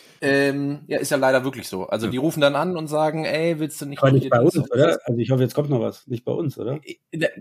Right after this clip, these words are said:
Speaker 1: genau, und das ist bei euch überhaupt gar nicht so, im Gegenteil. Also,
Speaker 3: Ja.
Speaker 1: äh, die sind alle so super bemüht, äh, dass man das irgendwie alles, ähm, also dass,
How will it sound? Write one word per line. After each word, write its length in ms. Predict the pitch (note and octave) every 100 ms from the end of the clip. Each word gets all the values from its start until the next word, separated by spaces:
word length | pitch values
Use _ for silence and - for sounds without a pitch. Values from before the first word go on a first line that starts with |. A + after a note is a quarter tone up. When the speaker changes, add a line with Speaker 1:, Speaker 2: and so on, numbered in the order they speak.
| C#3 B2+
Speaker 1:
genau, 260 | E3+ E3+ B2
und 300 | C#3+ C3 - _
das 500 | - C#3+ - - _
ist 360 | D#3 C#3+ - - -
bei 220 | B2 A#2+
euch 380 | B2+ D#3+ - _ _ -
überhaupt 420 | F3+ F3 D3 D#3
gar 160 | C#3+ C#3+
nicht 160 | B2
so, 160 | C3+ C3+
im 160 | B2+
Gegenteil. 600 | A#2+ B2+ A#2 G#2+ A2+ D3
Also, 500 | - A2+ A#2 A#2 A#2+
Speaker 3:
Ja. 20 | A#2
Speaker 1:
äh, 280 | G#2+ A#2+
die 100 | A#2+
sind 240 | A#2+ C3 -
alle 180 | C3 B2+
so 160 | C3
super 360 | B2+ C#3 C#3 C#3+
bemüht, 640 | C3+ C#3 D3+ D3+ - - -
äh, 380 | B2+ C3 C3
dass 180 | B2 B2
man 140 | C3 C3
das 120 | B2
irgendwie 420 | - B2+ A#2+ C3
alles, 460 | - B2+ A#2+ - -
ähm, 460 | A#2+ A#2+ B2 A#2+ -
also 140 | A#2+
dass, 240 | A#2 A#2